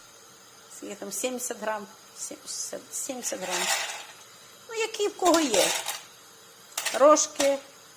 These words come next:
бантики, немає значення. От сімдесят грам макаронів,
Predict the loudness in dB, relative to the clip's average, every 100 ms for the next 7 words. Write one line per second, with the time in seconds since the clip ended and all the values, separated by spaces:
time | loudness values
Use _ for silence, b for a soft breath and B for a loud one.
0 | -20 2 6 6 4 0 -8 -4 -4 -4
1 | -8 -20 -20 -18 -14 -8 -6 -6 -8 -10
2 | -8 -12 -12 -14 -18 -20 -20 -20 -20 -20
3 | -20 -20 _ b _ -16 -14 -4 -2 -2
4 | 0 0 0 -2 -2 -6 -18 _ _ _
5 | _ -8 -4 0 2 2 0 -2